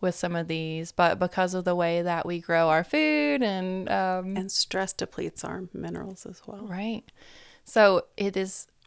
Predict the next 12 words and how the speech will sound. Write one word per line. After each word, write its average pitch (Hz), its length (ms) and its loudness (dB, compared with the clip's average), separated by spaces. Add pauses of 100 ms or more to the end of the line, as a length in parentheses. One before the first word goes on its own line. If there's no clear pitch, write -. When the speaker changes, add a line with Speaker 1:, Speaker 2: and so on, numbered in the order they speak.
Speaker 1:
wild 180 600 2
to 170 140 -6
me 160 680 -8 (160)
that 175 260 4
all 185 160 12
I 208 140 10
needed 185 640 2
was 170 320 2
to - 180 0
add 175 300 6
in 170 600 -2 (260)
magnesium 165 1080 -2